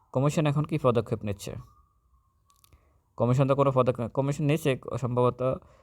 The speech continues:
ওয়েস্টার্ন মেরিন না কেপিপিএল কো-, কোনো একটা শেয়ারে, আহ, ফাইন ফুড, সরি, ফাইন ফুডের শেয়ার কারসাজির জন্য মনে হয় গো সপ্তাহখানেক আগে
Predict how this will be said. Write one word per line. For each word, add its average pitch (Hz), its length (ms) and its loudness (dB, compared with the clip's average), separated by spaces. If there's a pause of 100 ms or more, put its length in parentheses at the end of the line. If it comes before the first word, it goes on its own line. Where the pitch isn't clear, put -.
(220)
ওয়েস্টার্ন 143 400 0
মেরিন 139 220 2
না 135 140 0
কেপিপিএল 123 600 -4
কো-, - 260 -12
কোনো 120 180 -2
একটা 117 160 -2
শেয়ারে, 113 440 2
আহ, 123 100 6
ফাইন 135 260 2
ফুড, 110 180 -4
সরি, 113 300 -2 (440)
ফাইন 131 220 2
ফুডের 147 200 -2
শেয়ার 123 280 0
কারসাজির 123 420 -2
জন্য 123 320 0 (460)
মনে 110 240 -2
হয় 113 160 2
গো 110 120 -6
সপ্তাহখানেক 107 560 -2
আগে 101 260 -2